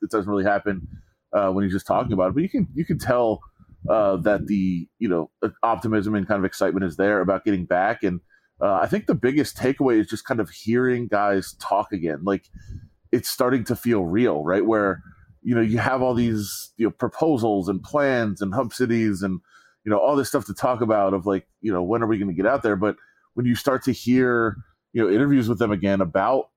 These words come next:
coming back to play, I think you just start to, to finally sense, like, okay, we have something, we have something here on the horizon. It's, it's gonna be here soon, and,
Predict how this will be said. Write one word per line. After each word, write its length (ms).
coming 220
back 280
to 80
play, 460
I 60
think 220
you 120
just 220
start 240
to, 300
to 120
finally 480
sense, 320
like, 120
okay, 300
we 140
have 240
something, 420
we 140
have 180
something 300
here 140
on 80
the 60
horizon. 500
It's, 180
it's 200
gonna 180
be 180
here 220
soon, 400
and, 160